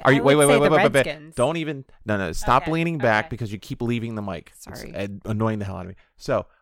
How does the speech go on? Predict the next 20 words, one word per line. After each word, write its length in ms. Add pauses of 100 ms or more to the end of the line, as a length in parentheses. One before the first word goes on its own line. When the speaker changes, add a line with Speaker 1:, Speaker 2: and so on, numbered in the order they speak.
(120)
Speaker 1:
are 140
you 140
going 180
to 120
tell 260
me 340
that 140
you 340
are 60
gonna 160
tell 180
me 80
that 160
I'm 260
wrong? 300
You 140
better 180
bet 380
some 160
hot 480